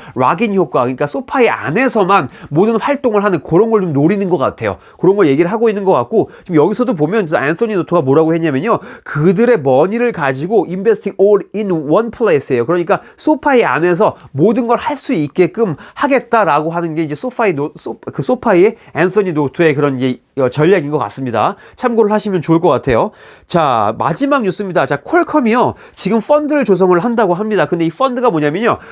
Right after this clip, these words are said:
메타버스 쪽의 테크놀로지를 가지고 있는 회사에 투자를 하겠다라고 이제 얘기를 했다고 해요. 그래서 지금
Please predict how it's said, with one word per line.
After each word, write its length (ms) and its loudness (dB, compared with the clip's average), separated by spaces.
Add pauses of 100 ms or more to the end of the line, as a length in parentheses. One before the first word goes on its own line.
(120)
메타버스 640 0
쪽의 300 2
테크놀로지를 640 -2
가지고 420 0
있는 220 -2
회사에 500 0 (240)
투자를 320 2
하겠다라고 680 0
이제 120 -4
얘기를 240 0
했다고 380 0
해요. 160 2 (340)
그래서 540 2
지금 320 -4